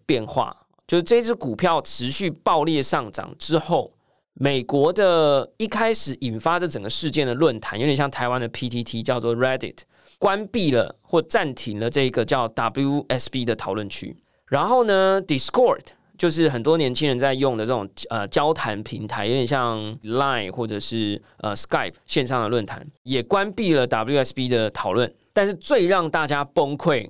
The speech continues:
跟觉得 discuss，哦，最，这今天整个早上都在看，我很多知识圈的朋友在讲恶心，哈，其实在讲 Robinhood，是美国最多散户，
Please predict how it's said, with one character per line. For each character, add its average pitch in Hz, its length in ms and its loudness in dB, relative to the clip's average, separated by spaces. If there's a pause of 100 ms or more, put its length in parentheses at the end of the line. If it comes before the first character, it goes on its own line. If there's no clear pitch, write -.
(100)
跟 135 280 0
觉 117 200 0
得 117 160 4 (100)
discuss， - 720 -2
哦， 117 160 -4
最， 165 220 2
这 - 180 -2
今 170 320 0
天 180 180 4 (200)
整 131 120 -2
个 120 60 -2
早 120 180 0
上 143 120 0
都 147 80 2
在 147 120 2
看， 143 240 -2
我 107 120 -4
很 113 120 -8
多 131 200 2
知 160 280 -4
识 170 200 -2
圈 - 260 0
的 147 80 2
朋 117 220 -4
友 117 120 -2
在 127 160 0
讲 117 280 -4
恶 147 200 4
心， 262 320 0 (160)
哈， - 400 -2 (840)
其 175 180 0
实 214 60 0
在 233 180 4
讲 127 380 0
Robinhood， 185 880 2 (300)
是 175 160 2
美 135 240 2
国 131 180 2
最 196 260 2
多 175 220 2
散 117 320 -2
户， - 320 -2